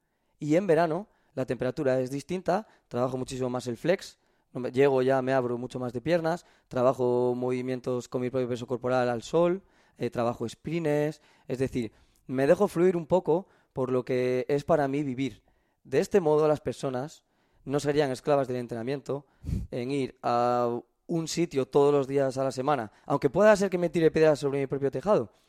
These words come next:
pero creo que es uno de los principales conceptos que tenemos que transmitir, que pueden venir a aprender a nuestros centros X días a la semana,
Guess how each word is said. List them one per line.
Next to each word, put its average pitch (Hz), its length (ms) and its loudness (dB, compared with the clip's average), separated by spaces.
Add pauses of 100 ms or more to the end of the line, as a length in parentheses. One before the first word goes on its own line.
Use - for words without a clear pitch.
(100)
pero 127 220 0
creo 185 200 2
que 170 80 -2
es 160 120 -6
uno 170 160 0
de 151 80 4
los 139 100 -2
principales 135 760 0
conceptos 147 400 -6
que 131 120 -8
tenemos 131 260 -8
que 127 100 -8
transmitir, 127 540 -6 (300)
que 123 120 -4
pueden 175 300 2
venir 170 220 4
a 160 40 8
aprender 151 300 0
a 131 80 0
nuestros 120 300 -10
centros 175 440 -2 (300)
X 147 240 -2
días 147 220 2
a 143 40 2
la 139 80 2
semana, 147 380 -2